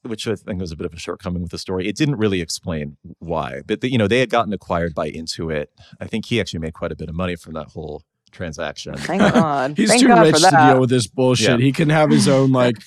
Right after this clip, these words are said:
Speaker 3: he can have all his
Speaker 2: I was gonna
Speaker 3: staff
Speaker 2: say, he can
Speaker 3: just
Speaker 2: do whatever he
Speaker 3: never,
Speaker 2: wants.
Speaker 3: you know, never tell them their gender if he wants.
Speaker 1: Yeah.
Speaker 2: He can just have no staff. He's like, "I'm
Speaker 3: Right.
Speaker 2: moving to a model where I have no staff,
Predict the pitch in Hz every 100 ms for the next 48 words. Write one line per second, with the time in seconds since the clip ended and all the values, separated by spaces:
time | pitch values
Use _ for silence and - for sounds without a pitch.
0 | - - 165 196 170 160 156 156 143 131
1 | - - 151 190 185 185 185 214 185 170
2 | 170 185 - - 127 - 147 131 120 117
3 | 127 131 131 120 131 123 120 120 113 107
4 | 110 110 107 101 113 110 107 - 104 82
5 | _ _ 269 311 392 349 294 160 - _
6 | _ - 190 226 415 - 123 101 90 -
7 | - 196 190 - 214 285 302 277 220 208
8 | 185 175 160 156 147 156 156 147 147 -
9 | - - - 151 220 - -